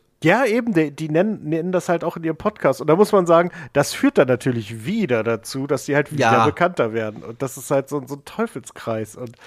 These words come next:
Speaker 2: Also der, der, ihre Methode ist scheiße, aber die funktioniert.
Speaker 1: Mhm. Und das zeigt, wie scheiße es wirklich ist. Also mal ganz
Speaker 2: Ja.
Speaker 1: ehrlich.
Speaker 2: Also das ist wirklich ein Dreck ohne Ende. Aber naja, wollten wir uns auch mal angebracht haben, ne?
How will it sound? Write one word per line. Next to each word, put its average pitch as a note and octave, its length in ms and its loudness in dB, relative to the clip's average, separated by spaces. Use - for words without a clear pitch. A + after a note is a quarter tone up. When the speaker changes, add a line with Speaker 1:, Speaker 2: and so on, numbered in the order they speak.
Speaker 2:
Also C#3+ 200 0
der, D3+ 300 2
der, D3 160 2
ihre E3+ 160 -2
Methode E3 500 0
ist F#3 180 -2
scheiße, F#3 440 -2
aber E3 200 0
die E3+ 80 0
funktioniert. E3 880 -4
Speaker 1:
Mhm. B2+ 460 -6
Und A#2+ 140 -10
das A#2+ 140 -8
zeigt, - 340 -4
wie A#2 140 -10
scheiße B2+ 360 0
es G#2+ 160 -10
wirklich A2+ 380 -8
ist. - 300 -20
Also G2 260 -16
mal G#2 120 -20
ganz D3 180 -4
Speaker 2:
Ja. B2 120 4
Speaker 1:
ehrlich. - 380 -18
Speaker 2:
Also A#2+ 160 -2
das B2 80 -6
ist B2+ 180 -10
wirklich B2+ 320 -8
ein A2+ 160 -6
Dreck G#2+ 240 -6
ohne A2 240 -8
Ende. G2+ 320 -10
Aber D3 180 2
naja, C#3+ 240 4
wollten E3 160 4
wir E3 40 4
uns D#3 100 0
auch D3+ 100 2
mal D#3+ 160 2
angebracht A#2 480 -4
haben, G#2+ 240 -2
ne? F#3+ 180 4